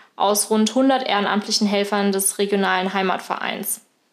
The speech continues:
Ja, und wer das Heinerfest kennt, der weiß, es lebt nicht nur von der Lokalität, sondern auch von seiner Internationalität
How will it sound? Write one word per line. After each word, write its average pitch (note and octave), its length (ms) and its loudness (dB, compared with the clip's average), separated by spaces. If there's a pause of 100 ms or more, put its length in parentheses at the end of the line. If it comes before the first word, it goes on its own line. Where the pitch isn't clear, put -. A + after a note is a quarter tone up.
(640)
Ja, G3+ 160 2
und G3+ 80 0
wer G#3 100 2
das G#3+ 160 2
Heinerfest A3+ 480 2
kennt, B3+ 240 2
der A3 140 4
weiß, A3 340 4
es A#3+ 140 0
lebt A#3 240 2
nicht A3+ 240 2
nur A3+ 80 4
von A3 160 2
der G#3 80 4
Lokalität, G#3 680 2
sondern G#3+ 280 0
auch A3 200 2
von A3 160 2
seiner G3+ 280 2
Internationalität G3+ 1040 2